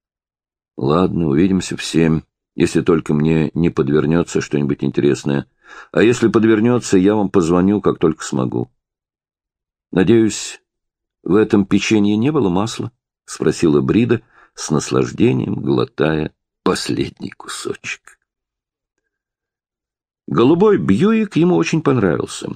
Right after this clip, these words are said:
Ему всегда нравились большие американские машины. Вот бы иметь такую дома. Он надеялся, что здесь никто его не найдёт, если он будет ездить на такой машине.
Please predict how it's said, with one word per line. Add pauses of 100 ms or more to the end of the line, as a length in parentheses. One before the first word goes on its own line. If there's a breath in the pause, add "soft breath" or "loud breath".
(140)
Ему
всегда
нравились
большие
американские
машины. (640)
Вот
бы
иметь
такую
дома. (720 loud breath)
Он
надеялся,
что
здесь
никто
его
не
найдёт,
если
он
будет
ездить
на
такой
машине.